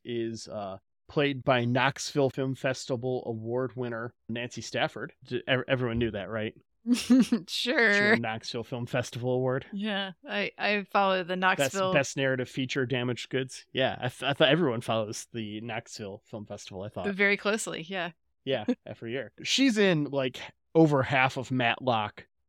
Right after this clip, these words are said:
Speaker 1: Saint Elsewhere she
Speaker 2: Okay.
Speaker 1: was in. She, she did a stint in Scandal recently.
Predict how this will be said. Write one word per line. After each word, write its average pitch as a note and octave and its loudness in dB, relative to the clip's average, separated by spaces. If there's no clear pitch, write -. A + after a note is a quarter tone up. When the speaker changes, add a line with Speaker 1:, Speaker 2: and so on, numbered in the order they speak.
Speaker 1:
Saint D3 0
Elsewhere A#2+ 0
she - 0
Speaker 2:
Okay. G#3 2
Speaker 1:
was A#2 -4
in. A#2 -2
She, A#2+ -4
she - 0
did C#3+ 0
a C3 0
stint B2 -2
in A#2+ -2
Scandal A2+ -4
recently. A2+ -8